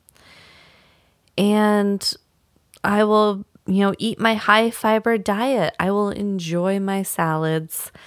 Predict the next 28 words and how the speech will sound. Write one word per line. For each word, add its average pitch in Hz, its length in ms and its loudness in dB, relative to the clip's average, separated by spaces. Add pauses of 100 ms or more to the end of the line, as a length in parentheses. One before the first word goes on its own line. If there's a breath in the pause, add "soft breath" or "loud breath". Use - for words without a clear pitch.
(460 loud breath)
and 156 440 0
I 160 120 0
will 160 160 2
be 170 220 0
okay 175 360 2
that 165 180 2
I 160 140 0
will 165 160 2
be 165 180 -2
on 170 180 0
a 165 60 0
little 165 260 -2
bit 160 160 0
of 160 120 0
the 165 80 -2
cooler 175 520 -2
side. 160 680 -2 (680 loud breath)
I 170 440 0
will 170 480 0
have 170 320 -2
grain 175 560 0
salads 190 720 -2
with 156 200 -6
well-cooked 180 720 -2
grains 180 720 -4
and 156 280 -2
cooked - 320 -8
vegetables, 226 960 -4